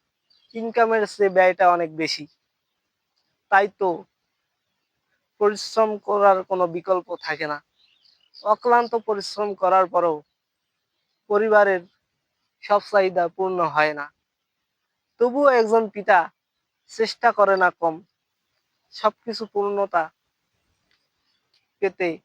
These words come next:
করে পরিশ্রম। বাবার হাড় ভাঙা পরিশ্রম হয়তো আমরা অনেকে করতে পারি না পূরণ। বড় হয়ে অনেকে বাবা মাকে দেয়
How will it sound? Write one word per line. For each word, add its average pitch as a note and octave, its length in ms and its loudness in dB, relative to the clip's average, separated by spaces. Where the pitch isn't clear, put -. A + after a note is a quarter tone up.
করে F#3 260 2
পরিশ্রম। F3 640 -4
বাবার A3 380 2
হাড় G3+ 280 2
ভাঙা A3 300 0
পরিশ্রম G3 720 -2
হয়তো G#3 300 2
আমরা G#3 360 2
অনেকে F#3+ 360 -4
করতে F#3+ 380 -8
পারি F3+ 240 -2
না F3 120 -2
পূরণ। D#3 300 -10
বড় G#3 260 4
হয়ে A3+ 220 2
অনেকে G3+ 380 0
বাবা F#3 300 2
মাকে F3 420 -4
দেয় F#3 520 0